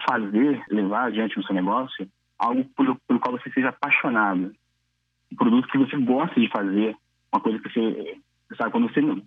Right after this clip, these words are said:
você não tiver que pensar em dinheiro, você faria aquilo de graça. Tenta pensar mais ou menos nesse propósito e aí você cria o, o seu negócio baseado nisso.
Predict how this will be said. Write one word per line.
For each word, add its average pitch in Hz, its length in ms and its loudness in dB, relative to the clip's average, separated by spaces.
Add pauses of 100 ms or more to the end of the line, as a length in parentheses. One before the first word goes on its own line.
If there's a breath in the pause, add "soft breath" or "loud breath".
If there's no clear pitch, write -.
(120)
você - 120 -4
não 151 100 2
tiver 156 180 0
que - 60 -10
pensar 160 220 0
em 151 60 0
dinheiro, 135 340 2
você 143 200 -4
faria 131 320 0
aquilo 135 200 0
de 139 60 2
graça. 104 340 0 (480)
Tenta 151 220 2
pensar 147 340 0
mais 131 260 2
ou - 60 2
menos 113 400 2 (500)
nesse 131 300 2
propósito 120 720 -2 (220)
e 110 80 4
aí 110 80 2
você 135 220 0
cria 127 280 2
o, - 120 -2 (340)
o - 80 -10
seu 117 80 0
negócio 110 400 -2
baseado 117 340 0
nisso. 107 400 0